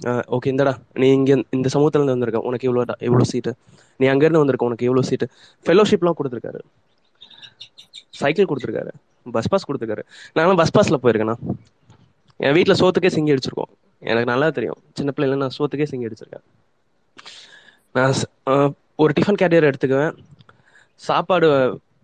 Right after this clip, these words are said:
அப்பாவால வேலை பார்க்க முடியாது, எங்க அம்மா மட்டும் தான் வேலை பார்ப்பாங்க. வீட்டுல ஒரே ஒரு கேரியர் தான் இருக்கும். நான் சாப்பிடுவேன், சாப்பிட்டுட்டு அந்த சத்துணவு சாப்பாடை வந்து வாங்கிட்டு போவேன் வீட்டுக்கு.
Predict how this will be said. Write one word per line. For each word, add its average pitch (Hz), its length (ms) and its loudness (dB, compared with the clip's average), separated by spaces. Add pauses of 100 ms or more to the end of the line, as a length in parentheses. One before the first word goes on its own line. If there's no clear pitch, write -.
(120)
அப்பாவால 165 320 0
வேலை 143 200 0
பார்க்க 139 160 -6
முடியாது, 127 240 -2
எங்க 127 120 -4
அம்மா 135 140 -4
மட்டும் 135 180 -4
தான் 135 100 -4
வேலை 123 140 -6
பார்ப்பாங்க. 120 380 -8 (220)
வீட்டுல 160 240 0
ஒரே 147 160 4
ஒரு 160 200 2
கேரியர் 127 200 0
தான் 139 100 0
இருக்கும். 127 340 -4
நான் 117 240 -4
சாப்பிடுவேன், 139 440 -6 (580)
சாப்பிட்டுட்டு 196 300 0
அந்த 190 160 4
சத்துணவு 175 360 2
சாப்பாடை 147 260 0
வந்து 139 560 -4 (220)
வாங்கிட்டு 143 280 -6
போவேன் 110 280 -12 (240)
வீட்டுக்கு. 123 400 -4